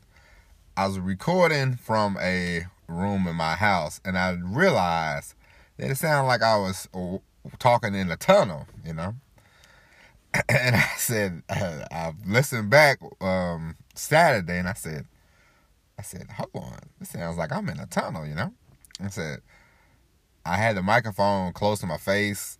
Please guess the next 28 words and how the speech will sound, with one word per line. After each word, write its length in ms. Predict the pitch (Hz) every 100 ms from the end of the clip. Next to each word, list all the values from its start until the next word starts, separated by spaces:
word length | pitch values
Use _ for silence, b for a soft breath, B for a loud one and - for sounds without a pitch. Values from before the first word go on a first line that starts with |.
| -
and, 380 | 58 73 71 67
uh, 40 | 67 57
I'm 180 | 67 80
just 200 | 82 82
talking, 600 | - 107 107 104 98 92 - - 71
but 200 | 71 -
to 80 | 87
me, 240 | 131 135
it 80 | 101
sounded 220 | 101 87
like 140 | 80 76
I 80 |
was 100 | 76
in 100 | 71
the 60 | 69
tunnel, 300 | - 117 78
and 100 | 71
I 60 | 69
said, 240 | - 52 - b b b b -
"I 100 | 64
know, 120 | 62
we 120 | 76
can't 240 | 87 98 92
have 240 | 95 85
that." 280 | 92 80 -
So 180 | 80 73
now 340 | 87 104 110
today 500 | - 92 131 175 180